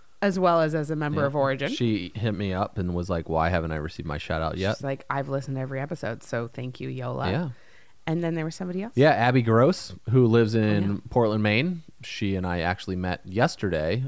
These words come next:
Speaker 2: She's a chef in the area, and we were planning out a little brunch for Kate's birthday. So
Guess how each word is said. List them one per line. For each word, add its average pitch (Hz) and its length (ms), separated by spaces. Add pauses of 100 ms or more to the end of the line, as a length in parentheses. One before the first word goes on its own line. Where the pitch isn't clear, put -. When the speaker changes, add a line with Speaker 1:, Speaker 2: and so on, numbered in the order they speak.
(160)
Speaker 2:
She's 98 280
a 90 80
chef - 360
in 92 120
the 80 120
area, 82 380 (720)
and 92 80
we 90 80
were 90 80
planning 92 380
out 90 120
a 92 60
little 92 220
brunch 98 420
for - 160
Kate's - 420 (480)
birthday. 135 360 (540)
So 107 180